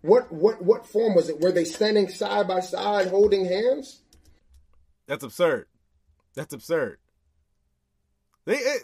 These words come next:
Speaker 2: you know, Marcus Rogers, you, if you wanna, you know, put yourself in a,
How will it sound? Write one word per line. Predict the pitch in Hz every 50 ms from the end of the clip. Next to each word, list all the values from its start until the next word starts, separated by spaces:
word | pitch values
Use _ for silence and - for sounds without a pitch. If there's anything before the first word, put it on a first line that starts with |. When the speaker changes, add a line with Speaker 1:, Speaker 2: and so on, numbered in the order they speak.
| 185
Speaker 2:
you | 240 247 - 151
know, | 170 202 220
Marcus | 214 233 240 233
Rogers, | 214 226 254 247 233 202
you, | 208 226 233 -
if | 151 156
you | 175 233 269
wanna, | 320 285 240 214 185 170 165 _ _ _ _ _ _ _ _ _ _ _ _ _ _ _ _ _ _ _ _ _ _ _ _ _ _ _ _ _ _ _ _ _ _ _
you | -
know, | 117 143
put | 160 - 196 -
yourself | 196 - - 196 185 185
in | 170
a, | 165 147 131